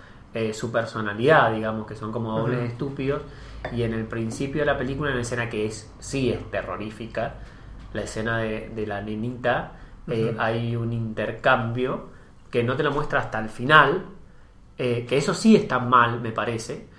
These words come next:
Speaker 1: es que te explica mucho el final. Tal vez te lo hubiera explicado con menos y lo hubieras entendido. Es como que ahí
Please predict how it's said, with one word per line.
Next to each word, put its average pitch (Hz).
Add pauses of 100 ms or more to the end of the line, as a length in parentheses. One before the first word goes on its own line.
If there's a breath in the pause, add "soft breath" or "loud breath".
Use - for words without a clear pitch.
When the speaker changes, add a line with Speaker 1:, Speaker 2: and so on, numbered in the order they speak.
(320 soft breath)
Speaker 1:
es 117
que 131
te 113
explica 143
mucho 160
el 120
final. 110 (220)
Tal 113
vez 123
te 147
lo 143
hubiera 143
explicado 131
con 113
menos 165
y 170
lo 117
hubieras 120
entendido. 110
Es -
como 127
que 123
ahí 175